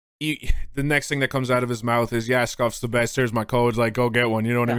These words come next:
Speaker 1: mean? He's just doing it
Speaker 2: exactly.
Speaker 1: strictly for money.
Speaker 2: Mm-hmm.
Speaker 1: That's
Speaker 2: A lot of, a lot of content creation, um, is like that. And it makes sense, you know, everybody wants to make the money. Um, obviously, their time is, is a product. They're, what they say, what they do is a product.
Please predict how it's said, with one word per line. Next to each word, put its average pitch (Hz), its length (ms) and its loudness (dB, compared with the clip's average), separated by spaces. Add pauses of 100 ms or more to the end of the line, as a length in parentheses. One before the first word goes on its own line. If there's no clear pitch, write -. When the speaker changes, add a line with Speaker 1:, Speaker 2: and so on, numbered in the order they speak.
Speaker 1:
mean? 139 100 -2
He's 120 160 -4
just 139 140 -4
doing 131 160 2
it 160 40 2
Speaker 2:
exactly. 156 160 -2
Speaker 1:
strictly 120 280 -2
for 113 140 -2
money. 107 400 -2 (580)
Speaker 2:
Mm-hmm. 247 280 -2 (340)
Speaker 1:
That's 120 160 -2
Speaker 2:
A 160 40 0
lot 175 160 2
of, 165 200 2
a 165 120 0
lot 175 220 4
of 175 220 0 (540)
content 170 340 -4
creation, 143 640 -6 (260)
um, 147 180 -2
is 143 100 -6
like 151 180 -2
that. 147 220 -2
And 285 120 0
it 370 80 4
makes 392 160 2
sense, 254 240 4
you 269 100 4
know, 262 120 6
everybody 240 400 0
wants 233 160 -2
to 247 60 -10
make 220 160 -4
the 220 80 -6
money. 190 340 -4 (480)
Um, 151 560 -4 (380)
obviously, 160 260 -2
their 160 160 0
time 180 420 2
is, 156 420 0
is 156 240 -2
a - 100 -6
product. 180 420 -2 (100)
They're, 143 300 -4
what 151 240 -4
they 151 120 -4
say, 160 240 -4
what 160 160 -2
they 151 100 -4
do 151 160 0
is 147 120 0
a 139 60 -4
product. 151 480 -4